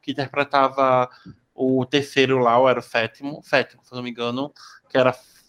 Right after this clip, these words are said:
parente do Jack, achei ele, que era uma criança maravilhosa,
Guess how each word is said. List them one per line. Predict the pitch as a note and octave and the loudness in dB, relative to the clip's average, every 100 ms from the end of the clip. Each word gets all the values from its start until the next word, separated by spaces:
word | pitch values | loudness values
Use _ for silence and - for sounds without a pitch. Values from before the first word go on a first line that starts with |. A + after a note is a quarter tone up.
| _ | _
parente | C3+ C3 C3 | 2 2 0
do | C#3+ | -6
Jack, | C3+ B2 A#2 - | -2 -2 -2 -2
achei | B2+ - C3+ | -6 -6 -8
ele, | C#3 C#3+ _ | -8 -10 _
que | - | -6
era | |
uma | C3 | -4
criança | C#3 B2 | -4 -4
maravilhosa, | B2+ B2+ C3+ E3 D3+ B2 A#2+ - | -2 0 0 -4 -4 -2 -4 -8